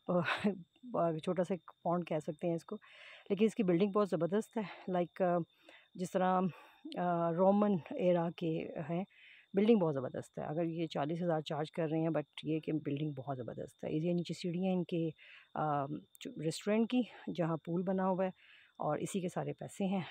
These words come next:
और, अ, ये जी हम नीचे उतर रहे हैं और अब मैं आपको अगला व्यू दिखाती हूँ, अ, जो उसका पूल का। ये देखिए जी, ये पूल का व्यू है और कितना व्यू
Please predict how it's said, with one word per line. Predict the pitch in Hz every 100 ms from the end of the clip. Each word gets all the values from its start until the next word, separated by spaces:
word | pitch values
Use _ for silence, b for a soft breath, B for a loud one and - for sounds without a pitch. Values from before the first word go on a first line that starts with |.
| B -
और, | 151 143 -
अ, | - 139
ये | 147 156
जी | 143 151
हम |
नीचे | 147 151 180
उतर | 196 180
रहे | 180
हैं | 165 - B B B -
और |
अब | 143
मैं | 151
आपको | 143 - 143
अगला | 156 180
व्यू | 190
दिखाती | 196 - 180 - 175
हूँ, | 180 156 B B
अ, | 175 160 156
जो | 151 151 147 -
उसका | 165 156
पूल | 139 165 170
का। | 170
ये | 151 156
देखिए | - - 143
जी, | 151
ये |
पूल | 156 165 165
का | 190
व्यू | 175 202 214
है | 208 B B B B
और | - 151
कितना | 156 - 175 180 180 - _ -
व्यू | 190 262